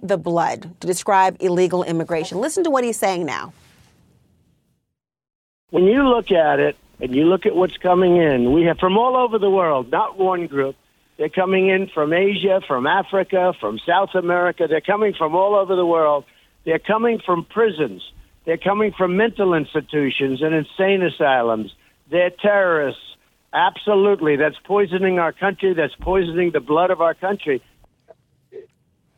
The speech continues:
Speaker 1: I mean, you've heard that so many migrants, they're fleeing sometimes life or death. I mean, asylum by its very nature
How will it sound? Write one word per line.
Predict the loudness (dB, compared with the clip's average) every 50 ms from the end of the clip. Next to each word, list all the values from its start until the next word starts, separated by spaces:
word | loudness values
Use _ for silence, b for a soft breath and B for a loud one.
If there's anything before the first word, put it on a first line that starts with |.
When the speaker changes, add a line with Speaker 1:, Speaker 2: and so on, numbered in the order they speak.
| B B B B B B B B B B B B -4
Speaker 1:
I | -2
mean, | -2 -2 -2 -4 -8 _ _ _ _ _ _ _ _
you've | -12 -6 -4 -4 -4 -4 -8 -14 -4
heard | 0 2 2 2 2 0
that | -2 -6 -2
so | -2 -2 -2
many | 0 -2 -2 -2
migrants, | -2 -4 -4 -4 -2 -4 -4 -4 -6 -8 -6
they're | -6 -6
fleeing | -6 -4 -6 -4 -2 -2 -2 -4
sometimes | -4 -6 -8 -6 -6 -8 -8 -6
life | -4 -2 -2 -2 -2 -4 -6
or | -6
death. | -4 -4 -4 -4 -4 -8 -10 -14 -10
I | -8
mean, | -8 -6
asylum | -8 -8 -4 -4 -2 -2 -2 -4 -4 -2
by | -2 -2 -2
its | -2 -2 -4
very | -4 -4 -4 -4
nature | -4 -6 -6 -6 -6 -6 -6 -6 -8